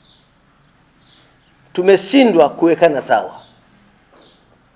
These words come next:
na tulizungumza hili wakati wa uchaguzi mkuu kwamba tunatakiwa kusimama kwenye katiba na kanuni, lakini pia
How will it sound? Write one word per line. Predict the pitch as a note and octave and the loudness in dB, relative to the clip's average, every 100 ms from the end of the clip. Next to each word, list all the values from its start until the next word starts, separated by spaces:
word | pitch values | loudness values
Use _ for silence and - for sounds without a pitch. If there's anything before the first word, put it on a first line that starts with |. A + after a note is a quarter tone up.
| _ | _
na | D#3 | -4
tulizungumza | E3+ G#3+ G#3+ A3 A3 B3 G3 E3 | -2 -2 0 2 4 2 4 2
hili | C3+ - - - _ _ _ _ _ _ _ _ _ | 2 -8 -20 -20 _ _ _ _ _ _ _ _ _
wakati | D3+ D#3 G3+ F3+ | 2 4 4 4
wa | |
uchaguzi | E3 E3+ F3+ D#3 C#3+ | 2 2 2 -2 -6
mkuu | - C#3+ - - _ _ _ _ _ _ _ _ _ _ _ _ _ | -6 -8 -8 -18 _ _ _ _ _ _ _ _ _ _ _ _ _
kwamba | G3+ A3+ A3 G3+ | 6 8 8 6
tunatakiwa | E3+ F#3 F#3+ F#3+ A#3+ E3 - - - _ _ _ | 4 2 2 2 4 4 2 -12 -20 _ _ _
kusimama | E3+ - F#3 A3+ A#3 G#3+ | -6 -4 4 6 8 6
kwenye | F#3+ F#3 | 6 4
katiba | F#3 F3+ C4 C4 C#4+ - - - _ _ E3 | 4 4 4 4 4 0 -18 -20 _ _ 2
na | F#3+ | 6
kanuni, | F#3+ G3 F3+ B2+ - - _ _ _ _ _ _ - _ _ | 6 6 4 2 -10 -20 _ _ _ _ _ _ -20 _ _
lakini | E3+ E3+ A#3 A#3 | -2 0 -2 0
pia | B3+ A#3+ E3+ | 4 6 6